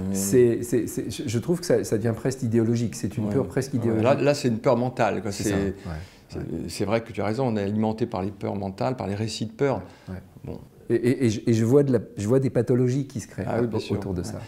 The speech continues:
Speaker 1: Ça,
Speaker 2: Chez
Speaker 1: les
Speaker 2: les jeunes en particulier,
Speaker 1: Ouais,
Speaker 2: c'est ça.
Speaker 1: bien sûr.
Speaker 2: Ouais.
Speaker 1: Mais ça, justement, le, le, l'éveil nous donne accès à un espace sans peur.
Speaker 2: C'est ça.
Speaker 1: Ça, c'est sûr.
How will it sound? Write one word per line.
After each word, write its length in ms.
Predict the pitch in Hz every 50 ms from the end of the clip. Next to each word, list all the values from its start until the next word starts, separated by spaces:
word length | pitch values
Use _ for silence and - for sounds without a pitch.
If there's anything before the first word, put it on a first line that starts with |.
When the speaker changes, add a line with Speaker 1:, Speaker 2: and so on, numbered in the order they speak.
| - -
Speaker 1:
Ça, 160 | - 196 196
Speaker 2:
Chez 100 | 165 143
Speaker 1:
les 60 | 127
Speaker 2:
les 40 | 127
jeunes 240 | 110 160 156 147 127
en 60 | 101
particulier, 300 | 92 92 - - 98 113
Speaker 1:
Ouais, 100 | 117 104 80 78 -
Speaker 2:
c'est 160 | - - 117
ça. 60 | 110
Speaker 1:
bien 60 | 110
sûr. 260 | 110 - - 135 110 110 - - - - - - 151 135 - -
Speaker 2:
Ouais. 80 | - 147 -
Speaker 1:
Mais 180 | - 120 120 - -
ça, 220 | - - 175 -
justement, 400 | - 139 123 - 127 135 156 175
le, 240 | 156 120 107 107 107
le, 260 | 110 107 110 107 - -
l'éveil 640 | - 117 117 110 113 147 156 175 190 185 151 - - - - - - - - -
nous 400 | 127 123 127 131 131 120 117 - - - -
donne 240 | - 127 127 127 123
accès 580 | 123 123 - - - - 139 147 160 165 - - - -
à 120 | 110 113
un 140 | 117 117 113
espace 580 | 113 113 110 - - - - 135 147 156 156 -
sans 200 | - - 131 123
peur. 300 | - - 90 78 82 82 - - - - - -
Speaker 2:
C'est 80 | -
ça. 160 | - - - - - - - - _ - - - - - - -
Speaker 1:
Ça, 80 | - - -
c'est 120 | - -
sûr. 240 | - - - 87